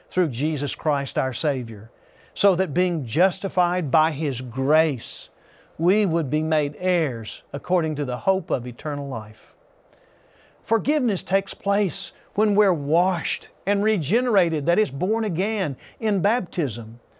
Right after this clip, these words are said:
God's grace justifies us and makes us heirs of eternal life. Now, forgiveness permits us to be reconciled to God.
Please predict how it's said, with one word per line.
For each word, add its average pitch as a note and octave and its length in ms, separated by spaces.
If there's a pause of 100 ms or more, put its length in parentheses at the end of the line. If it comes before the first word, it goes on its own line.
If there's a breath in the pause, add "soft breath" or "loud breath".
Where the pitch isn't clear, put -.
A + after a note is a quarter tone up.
(240 soft breath)
God's C#4+ 300
grace E3 500 (260 soft breath)
justifies D#3 920
us D3 260 (280 loud breath)
and D#3 240
makes G3 280
us F#3 300
heirs D#3 560
of C#3+ 240
eternal C3 460
life. A#2+ 520 (1300 soft breath)
Now, G#3+ 280
forgiveness G#3 840 (160)
permits A3 640
us G3+ 400
to F#3+ 140
be F3+ 200
reconciled F3+ 1000
to F#3 80
God. D3 760